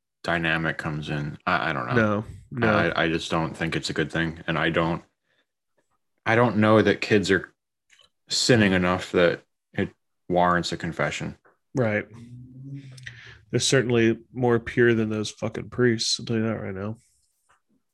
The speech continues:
Speaker 1: Yeah, well, I think most, most kids are purer than an
Speaker 2: Most
Speaker 1: adult.
Speaker 2: adults. Yeah.
Speaker 1: Um,
Speaker 2: That's no fun. Being pure is no fun.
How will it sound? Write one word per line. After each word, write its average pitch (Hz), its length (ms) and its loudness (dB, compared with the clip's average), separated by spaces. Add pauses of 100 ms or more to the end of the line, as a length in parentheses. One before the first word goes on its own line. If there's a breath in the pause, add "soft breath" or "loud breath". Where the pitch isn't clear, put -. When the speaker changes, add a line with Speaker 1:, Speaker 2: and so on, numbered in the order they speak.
(880 soft breath)
Speaker 1:
Yeah, 180 200 8
well, 120 160 6
I - 100 4
think 151 160 2
most, 117 340 2 (680)
most 117 380 2
kids 90 220 4
are 85 80 4
purer 85 480 4
than 82 380 -2 (1300)
an 101 140 2
Speaker 2:
Most 113 160 2
Speaker 1:
adult. - 160 4
Speaker 2:
adults. - 640 2 (100)
Yeah. 117 400 0 (960 loud breath)
Speaker 1:
Um, 87 320 -4
Speaker 2:
That's 98 240 2
no 123 140 4
fun. 117 360 -2
Being 143 280 0
pure 120 240 2
is 113 120 0
no 107 180 -4
fun. 107 400 -8